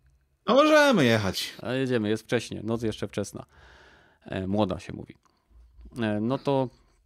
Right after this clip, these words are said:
Speaker 2: co ciekawego. E, mamy od Sajmuka informację, że były pracownik C D Projektu otworzy-, otwiera nowe studio, Rebel Wolves.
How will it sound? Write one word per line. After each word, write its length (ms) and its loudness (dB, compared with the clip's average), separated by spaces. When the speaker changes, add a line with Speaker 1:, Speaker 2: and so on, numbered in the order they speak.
Speaker 2:
co 100 -2
ciekawego. 560 -4
E, 240 -4
mamy 680 -2
od 160 -4
Sajmuka 640 0
informację, 880 -2
że 480 -2
były 500 0
pracownik 520 -4
C 140 -4
D 100 -2
Projektu 640 -4
otworzy-, 440 -4
otwiera 360 -4
nowe 200 -2
studio, 480 -6
Rebel 320 2
Wolves. 500 -2